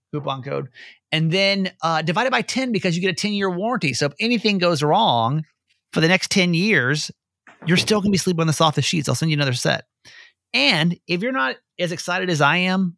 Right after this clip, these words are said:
talking about your sheets after this, send them back. Hundred night sleep guarantee over three months.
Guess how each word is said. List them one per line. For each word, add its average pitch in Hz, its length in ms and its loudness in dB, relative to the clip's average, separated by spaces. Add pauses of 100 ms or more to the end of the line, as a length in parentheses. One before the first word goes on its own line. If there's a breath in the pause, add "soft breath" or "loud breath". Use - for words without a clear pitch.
talking 165 320 2
about 160 160 0
your 156 80 -2
sheets 160 280 -2
after 180 220 -2
this, 190 300 -2 (440)
send 180 220 0
them 170 80 2
back. 139 220 0
Hundred 202 300 2
night 202 240 2
sleep 175 240 -2
guarantee 156 520 -2
over 170 200 0
three 165 320 0
months. 139 420 -2